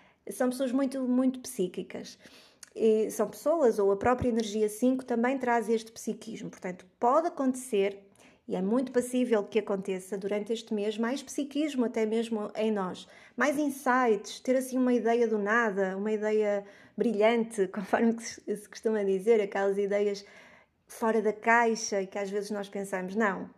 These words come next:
eu não, isto é uma ideia louca." Não, não é. <laughs> Muitas vezes as ideias mais loucas, ou que nós consideramos mais loucas, são realmente, eh, o chamamento da nossa, da nossa alma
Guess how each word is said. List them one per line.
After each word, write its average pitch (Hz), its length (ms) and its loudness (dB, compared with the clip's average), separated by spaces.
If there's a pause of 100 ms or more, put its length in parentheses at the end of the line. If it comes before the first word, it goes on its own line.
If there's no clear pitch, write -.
(120)
eu 196 120 -2
não, 190 540 -4
isto 190 180 -6
é 196 40 0
uma 196 120 -2
ideia 208 260 4
louca." 214 460 2 (500)
Não, 277 300 4
não 262 240 2
é. 185 220 0 (400)
<laughs> 220 560 -2
Muitas 262 300 0
vezes 240 260 4
as 233 140 0
ideias 226 480 2
mais 226 360 2
loucas, 233 640 2 (220)
ou 202 80 -4
que 196 140 -6
nós 214 140 0
consideramos 208 640 0
mais 214 280 0
loucas, 196 420 0
são 208 160 -4
realmente, 202 560 -4 (520)
eh, 196 640 0
o 196 60 -6
chamamento 214 680 2
da 196 120 2
nossa, 196 640 -2 (280)
da - 80 -12
nossa 180 300 -4
alma 233 640 4